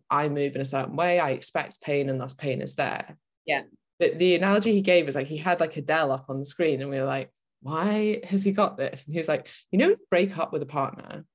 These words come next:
Speaker 2: Yeah.
Speaker 1: and you're fully over them, but then you'll listen to a certain song."
Speaker 2: Cry, yeah.
Speaker 1: And you're like,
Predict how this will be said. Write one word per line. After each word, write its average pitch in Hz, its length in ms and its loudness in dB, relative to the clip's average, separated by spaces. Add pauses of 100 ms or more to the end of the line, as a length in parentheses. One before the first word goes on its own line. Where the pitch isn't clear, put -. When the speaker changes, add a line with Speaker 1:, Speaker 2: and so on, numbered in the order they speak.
(500)
Speaker 2:
Yeah. 151 180 -10
Speaker 1:
and 160 160 -2
you're - 200 -20
fully 202 260 6
over 185 220 2
them, - 480 -6 (720)
but - 160 2
then 165 180 2
you'll 156 100 2
listen 165 260 -4
to 165 120 -2
a 156 60 0
certain - 320 -4
song." 151 520 -4 (360)
Speaker 2:
Cry, 139 280 -12
yeah. 143 220 -10
Speaker 1:
And 160 80 -6
you're 156 140 2
like, 143 400 -2